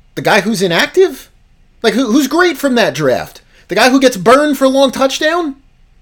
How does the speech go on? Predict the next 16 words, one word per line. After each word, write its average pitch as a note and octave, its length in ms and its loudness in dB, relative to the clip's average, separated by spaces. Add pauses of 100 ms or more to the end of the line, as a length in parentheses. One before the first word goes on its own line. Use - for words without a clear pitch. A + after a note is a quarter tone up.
(140)
I - 20 -14
think A#3+ 160 -4
he A#3+ 120 -6
was G#3 120 -6
drafted F#3 360 -2
in F3+ 60 -2
that G3+ 180 -6
one, A#3 100 -8
right? C4 240 -8 (1800)
Who F4 200 4
was F4+ 160 6
good D4+ 300 0
from D#4 160 -4
last D#4+ 320 -4
year's D4 160 -4
ta-, C4 260 -2